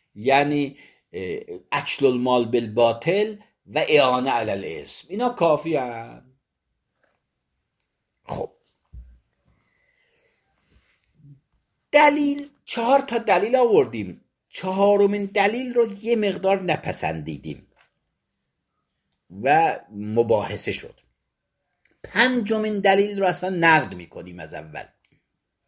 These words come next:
پنجمین دلیل چیه؟ دو تا حدیث هست درباره بت و صلیبه.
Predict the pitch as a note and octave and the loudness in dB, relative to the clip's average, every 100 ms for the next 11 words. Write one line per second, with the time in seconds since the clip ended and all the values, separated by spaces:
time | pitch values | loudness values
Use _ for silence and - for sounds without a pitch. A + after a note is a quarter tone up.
0 | _ _ _ _ _ - G3 A#3 A3 A3+ | _ _ _ _ _ -6 2 2 4 2
1 | A3 G3+ G3+ G3+ G3 - F3+ D3+ C#3+ F3+ | 2 6 6 4 -2 -4 -4 -4 -4 -2
2 | G#3 G#3 C#3+ A#2+ D#3+ - F3+ E2 - - | 2 2 4 2 0 -2 -4 -4 -6 -18
3 | _ _ _ _ _ _ _ _ _ _ | _ _ _ _ _ _ _ _ _ _
4 | _ - _ _ _ _ _ _ C#3 C#3+ | _ -20 _ _ _ _ _ _ 0 2
5 | D3 C3+ D3 C#3+ D3+ F#3+ G3+ G3+ G3 - | 2 2 4 4 4 0 0 0 -4 -8
6 | - F3+ F#3+ - F3 F3 E3+ E3+ E3 _ | 0 2 2 0 -4 -2 -4 -6 -12 _
7 | _ _ _ _ _ _ _ _ - - | _ _ _ _ _ _ _ _ -10 -2
8 | A#2+ A2+ A2 - - | 0 0 -4 -10 -14